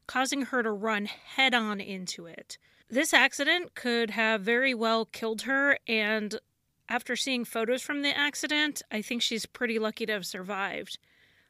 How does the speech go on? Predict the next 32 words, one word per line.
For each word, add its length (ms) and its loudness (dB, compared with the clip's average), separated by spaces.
All 180 4
of 80 2
her 100 0
injuries 460 0
were 160 -2
survivable. 800 -4
The 160 -4
two 560 -2
most 320 0
major 420 0
injuries 440 -2
she 180 -2
had 460 0
were 280 0
a 100 -4
punctured 420 -4
lung 360 0
and 140 0
a 60 0
shattered 420 2
femur. 600 -8
She 200 2
required 420 4
surgery 440 2
to 60 0
place 320 0
a 80 -2
metal 340 0
rod 340 2
in 140 0
her 120 -6
leg 540 0